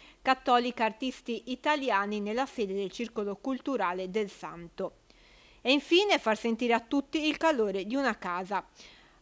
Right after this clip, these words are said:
In Cristo Re domani il Vescovo consegna il premio della bontà al gruppo Colazioni col Sorriso. E infine un altro appuntamento, la messa per padre Dionisio nell'occasi-, nel ricorrere dei ventinove anni dalla morte del cappuccino,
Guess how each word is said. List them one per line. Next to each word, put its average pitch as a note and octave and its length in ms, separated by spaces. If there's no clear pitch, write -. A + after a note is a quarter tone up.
In B3 400
Cristo C#4+ 400
Re D#4+ 260
domani B3 500
il A3 100
Vescovo A3 500
consegna A3 500
il G#3+ 160
premio C4+ 460
della A3+ 340
bontà B3 500
al G#3+ 200
gruppo A#3+ 340
Colazioni A3 880
col F3 380
Sorriso. F#3 720
E C4+ 340
infine E4 400
un A#3+ 140
altro B3 180
appuntamento, C4+ 720
la A3+ 140
messa B3 340
per A#3 220
padre A#3 640
Dionisio D4 920
nell'occasi-, A3 600
nel A#3 280
ricorrere A#3 560
dei G3+ 180
ventinove C#4 720
anni B3+ 300
dalla A3+ 200
morte A#3+ 420
del A3 380
cappuccino, G3+ 800